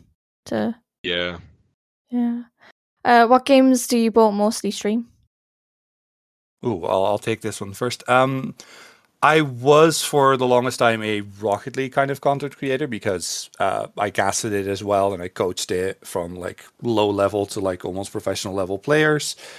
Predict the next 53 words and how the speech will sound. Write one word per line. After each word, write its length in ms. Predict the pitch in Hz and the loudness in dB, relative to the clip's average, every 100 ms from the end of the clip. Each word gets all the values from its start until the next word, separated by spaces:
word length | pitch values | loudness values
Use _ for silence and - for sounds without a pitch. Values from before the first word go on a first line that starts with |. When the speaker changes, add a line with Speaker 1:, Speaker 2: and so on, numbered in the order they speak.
| - _ | -20 _
Speaker 3:
And 600 | 113 110 110 110 110 107 - - - | 2 4 4 2 -2 -8 -10 -12 -4
I 140 | 104 | 0
have 180 | 107 107 | 2 2
always 320 | 110 107 98 | 2 2 0
focused 320 | - 104 - 113 | 0 0 0 -4
on 100 | 92 | 0
trying 220 | 110 104 | 0 0
to 60 | |
be 120 | 101 101 | -2 -6
a 60 | |
variety 360 | 98 113 127 131 | 0 4 4 2
streamer 280 | - 135 131 | -2 -4 -6
because 260 | 127 123 - | -6 -6 -2
I 120 | 139 | -2
like 280 | 156 151 - _ | -2 -4 -8 _
all 200 | 107 143 | -2 0
kinds 300 | 147 170 175 | 2 0 -2
of 80 | 175 | -2
games. 500 | 175 185 190 - - | -2 -2 -4 -8 -2
Lately, 300 | 110 117 113 | 0 0 -2
it's 140 | 107 | -4
been 360 | - 110 101 98 - - - - | -2 -2 -2 -6 -16 -20 -12 0
a 40 | |
lot 160 | 113 101 | 2 2
of 140 | - - | 0 4
Ark. 360 | 127 120 - - | 6 6 2 -8
The 220 | 117 110 | -6 -2
Rift 280 | 104 117 - | 2 0 2
Breaker 300 | 113 104 98 | 2 2 0
came 280 | - 107 107 | 0 2 4
out 220 | 101 104 | 2 2
and 80 | 101 | -6
is 140 | 95 | -8
amazing, 500 | 101 101 98 101 95 | -8 -4 -2 -2 -4
and 80 | 92 | -6
I'm 140 | 95 | -8
waiting 240 | 98 92 95 | -6 -8 -8
for 140 | 104 | -8
the 80 | 92 | -6
new 140 | 92 | -8
Path 280 | 90 95 90 | -2 -2 -2
of 80 | 90 | -6
Exile 280 | 95 - 101 | -8 -8 -8
season 340 | - 92 98 | -8 -12 -12
to 80 | - | -12
start, 360 | - - - - | -6 -6 -6 -10
which 220 | 101 90 | -10 -8
I'm 80 | 92 | -10
also 200 | 82 95 | -10 -12
very 300 | 82 90 82 | -10 -10 -10
excited 380 | 80 - 82 - | -10 -8 -8 -10
about. 260 | - - - | -14 -14 -10
So 180 | 90 | -10